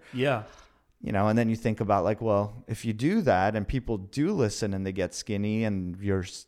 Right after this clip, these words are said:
Speaker 2: gonna sell a lot less drugs.
Speaker 1: Yeah.
Speaker 2: You know, you're gonna, it, you're gonna ha-, you're gonna sell a different pattern of food. So if everyone were to listen to me and start eating meat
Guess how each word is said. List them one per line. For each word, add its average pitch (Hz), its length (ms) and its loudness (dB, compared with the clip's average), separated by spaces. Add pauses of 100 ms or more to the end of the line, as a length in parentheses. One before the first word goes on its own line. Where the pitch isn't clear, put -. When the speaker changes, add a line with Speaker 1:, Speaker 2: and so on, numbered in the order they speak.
(140)
Speaker 2:
gonna 98 260 -2
sell 98 320 2
a 90 80 0
lot 92 240 0
less 90 240 -4
drugs. 87 720 -6
Speaker 1:
Yeah. 123 260 -2 (240)
Speaker 2:
You 98 140 -4
know, 104 160 2
you're 107 180 2
gonna, 107 340 0
it, 95 200 -2
you're 104 120 2
gonna 101 220 2
ha-, 104 140 -4
you're 104 100 -4
gonna 101 140 0
sell 117 320 4
a 98 80 2
different 107 540 0
pattern 104 360 0
of 92 80 -6
food. 110 340 -2
So 104 140 2
if 101 140 0
everyone 139 320 2
were 113 100 0
to 104 80 2
listen 110 360 -2
to 101 120 -6
me 95 220 -4
and 92 140 -6
start 90 280 -6
eating 98 260 -6
meat 104 360 -4